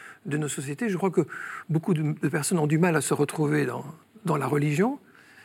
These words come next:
parce qu'ils, ils ont l'impression que, pardonne-moi l'expression, ils rentrent dans les ordres, mais au sens négatif du terme,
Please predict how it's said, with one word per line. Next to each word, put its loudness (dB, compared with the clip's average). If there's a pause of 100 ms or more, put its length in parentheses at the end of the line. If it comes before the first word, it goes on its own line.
(140)
parce -4
qu'ils, -4
ils 2
ont 0
l'impression -2
que, 2 (560)
pardonne-moi 0
l'expression, -4
ils 0
rentrent -2
dans 0
les 0
ordres, -2
mais -2
au 0
sens -6
négatif -2
du -6
terme, 0